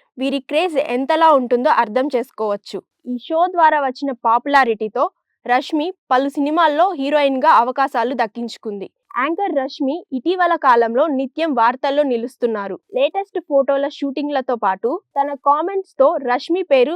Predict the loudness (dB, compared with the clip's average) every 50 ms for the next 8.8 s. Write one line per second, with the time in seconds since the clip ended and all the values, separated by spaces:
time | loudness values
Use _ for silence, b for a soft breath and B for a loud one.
0 | -6 -2 0 0 0 2 0 -2 -2 0 0 -2 -2 0 0 0 2 2 2 2
1 | 2 2 2 2 2 0 0 -2 -2 -4 -8 -10 -12 -12 -10 -12 -14 _ _ _
2 | _ -20 -16 -8 -6 -6 -4 -4 -4 -6 -4 -6 -6 -4 -2 -2 -2 -4 -6 -10
3 | -4 -2 0 0 0 -2 -4 -8 -8 -4 -2 -2 0 0 0 0 0 -2 -2 -2
4 | -4 -4 -4 -4 -6 -6 -4 -4 -4 -4 -2 -2 -2 -4 -4 -6 -4 -4 -2 -2
5 | -4 -4 -6 -8 -8 -6 -8 -8 -10 _ _ _ _ _ _ _ -10 -6 -4 -4
6 | 0 0 0 0 0 -2 -2 0 0 0 2 2 -2 0 0 -2 -2 -2 _ _
7 | _ -14 -14 -14 -16 -18 -10 -4 -2 -2 -2 -2 _ _ _ -16 -10 -8 -6 -6
8 | -6 -6 -2 -2 -4 -4 _ _ -8 -6 -6 -6 -6 -8 -6